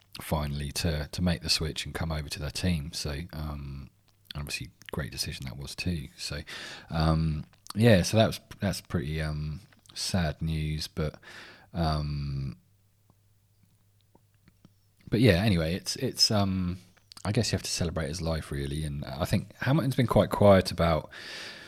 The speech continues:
<coughs> he, he posted something on Instagram and, um, I could tribute to him, but he, he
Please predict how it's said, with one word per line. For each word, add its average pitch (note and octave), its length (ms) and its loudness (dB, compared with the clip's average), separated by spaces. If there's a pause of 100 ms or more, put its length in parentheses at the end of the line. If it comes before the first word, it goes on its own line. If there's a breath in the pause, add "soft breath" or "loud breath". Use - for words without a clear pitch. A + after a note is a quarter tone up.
(640 loud breath)
<coughs> - 240 0
he, C3 140 -2
he A#2+ 180 2
posted A2 400 2
something F2 240 6
on E2+ 60 4
Instagram D#2+ 640 0
and, D2 360 -2
um, C#2+ 520 -4 (400)
I C2+ 60 -4
could - 140 -8
tribute - 380 -4
to D2 120 -4
him, C2+ 200 -6
but C#2+ 160 -4
he, D#2 220 -2
he D2+ 540 -4